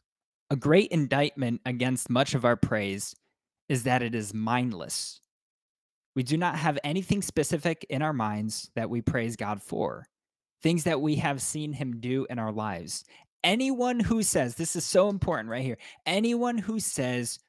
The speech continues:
"Praise the Lord," should be able to answer this question. Praise him for what?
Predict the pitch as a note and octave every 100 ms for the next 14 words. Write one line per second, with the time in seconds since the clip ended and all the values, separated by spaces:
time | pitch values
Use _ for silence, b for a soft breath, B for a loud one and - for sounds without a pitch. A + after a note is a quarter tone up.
0 | - - D#3 F#3 G3+ A3 G3 - C#3+ E3
1 | D#3 D#3 D3+ - B2+ C3 A2+ G2+ G2+ -
2 | _ _ _ _ - - D3 C3+ C#3+ D3
3 | D3 - D3+ D3 D#3 D#3 D#3+ C#3 B2 A#2+
4 | A#2+ C3+ C3+ - - - A#2 - - E2
5 | A2+ _ _ _ _ _ _ _ _ _
6 | - - D#3 E3 D#3 B2+ A2+ G#2+ G2+ -
7 | _ _ _ _ _ _ - - A2 F#2+
8 | F#2 -